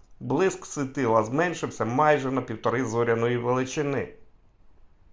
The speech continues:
Незважаючи на те, що подібні явища для Бетельгейзе на певних проміжках історії спостережень за нею були нормою,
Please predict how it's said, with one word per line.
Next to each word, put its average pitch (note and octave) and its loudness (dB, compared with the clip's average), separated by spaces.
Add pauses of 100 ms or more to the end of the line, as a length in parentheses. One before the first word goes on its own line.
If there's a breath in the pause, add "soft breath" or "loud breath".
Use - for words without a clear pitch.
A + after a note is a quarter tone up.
(200)
Незважаючи D#3 4
на F#3 0
те, C4 -6
що B2+ -6
подібні C3 -2
явища C3 4
для A2 -2
Бетельгейзе B2+ 0 (400 soft breath)
на F#3 2
певних D#3+ 2
проміжках C3 -2
історії C3+ -2
спостережень C3 0
за A#2+ -2
нею B2 0
були B2 0
нормою, D3 0